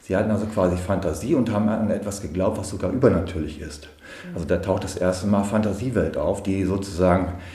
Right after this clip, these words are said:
äh, nicht unbedingt zweckrational ist, äh, mir hilft,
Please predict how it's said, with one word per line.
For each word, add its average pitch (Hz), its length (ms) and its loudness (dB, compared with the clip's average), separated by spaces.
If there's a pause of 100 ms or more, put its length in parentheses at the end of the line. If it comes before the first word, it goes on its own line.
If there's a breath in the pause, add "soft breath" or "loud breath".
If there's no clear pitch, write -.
(320 loud breath)
äh, 101 260 6 (120)
nicht 135 240 2
unbedingt 123 400 2
zweckrational 87 920 2
ist, - 280 -2
äh, - 20 -8 (420)
mir 104 320 6 (240)
hilft, - 540 2